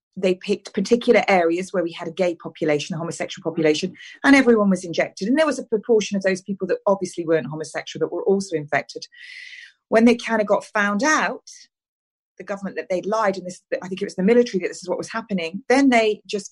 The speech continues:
rolled it out everywhere. And then these, uh, I, I believe it was the small, was it the, there was another vaccine that was given. I,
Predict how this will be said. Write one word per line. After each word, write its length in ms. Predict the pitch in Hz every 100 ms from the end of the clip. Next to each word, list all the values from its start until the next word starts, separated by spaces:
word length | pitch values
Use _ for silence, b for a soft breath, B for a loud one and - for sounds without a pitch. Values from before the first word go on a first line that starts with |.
| 190
rolled 260 | 196 185
it 80 | 175
out 200 | 160 147
everywhere. 540 | 214 214 339 147 - 143 _ b b b b b
And 220 | 214 240
then 220 | 240 240 226
these, 320 | 190 208 - _ -
uh, 100 | 196 -
I, 140 | 196 185 -
I 80 | 196
believe 280 | 208 214 202
it 40 |
was 140 | 185 180
the 60 |
small, 360 | 185 - 202 196
was 160 | 208 202
it 60 | 254
the, 260 | 269 - - - -
there 80 | 202
was 120 | 202
another 200 | 196 214
vaccine 500 | 240 190 190 - 208
that 80 | 196
was 140 | 196 -
given. 260 | 185 190
I, 220 | 180 170